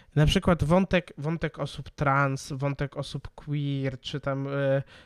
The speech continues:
L-, L G B T, to są mega ważne tematy, tylko są one tak spłycone w tym serialu, że jakby ktoś miał sobie wyrobić zdanie na temat tych osób po tym serialu, nie wiem, czy jest w stanie.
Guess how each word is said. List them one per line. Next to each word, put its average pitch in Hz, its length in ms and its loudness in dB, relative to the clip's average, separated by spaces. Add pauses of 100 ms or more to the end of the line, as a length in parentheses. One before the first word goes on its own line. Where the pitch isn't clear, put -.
(260)
L-, 147 340 6
L 147 160 0
G 143 160 2
B 139 100 2
T, 143 300 0 (180)
to 143 100 -6
są 147 140 0
mega 170 320 2
ważne 156 300 2
tematy, 147 580 0 (380)
tylko 175 460 4 (300)
są - 200 2
one 180 200 8
tak 233 180 0
spłycone 202 380 2
w - 40 -8
tym 190 140 0
serialu, 165 600 4 (380)
że 160 140 2
jakby 175 200 2
ktoś 220 240 -4
miał 190 80 0
sobie 185 260 0
wyrobić 180 580 2
zdanie 156 560 6 (360)
na 147 80 2
temat 170 360 4
tych - 240 0
osób 156 300 0
po 165 100 0
tym 156 180 0
serialu, 156 520 2 (440)
nie 202 220 10
wiem, 285 180 2
czy - 120 -2
jest 208 180 2
w - 60 -10
stanie. 127 420 -2